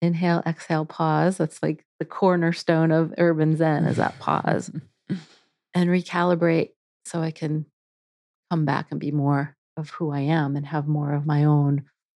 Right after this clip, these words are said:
Speaker 1: empowerment inside of that scene. 'Cause you don't have a lot of power when you're a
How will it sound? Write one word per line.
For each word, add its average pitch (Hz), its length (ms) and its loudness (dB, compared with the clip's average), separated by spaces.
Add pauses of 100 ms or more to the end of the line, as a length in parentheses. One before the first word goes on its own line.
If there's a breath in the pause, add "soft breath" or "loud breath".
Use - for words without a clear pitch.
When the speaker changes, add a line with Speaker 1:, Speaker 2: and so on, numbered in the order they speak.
(300)
Speaker 1:
empowerment 165 680 0
inside 151 520 -2
of - 160 -8
that - 260 -6
scene. - 580 -8 (120)
'Cause - 260 -14 (800)
you 175 60 -2
don't 180 120 4
have 185 120 6
a 185 60 6
lot 180 160 6
of 175 80 2
power 175 400 2
when 170 140 2
you're 165 140 2
a 160 160 -6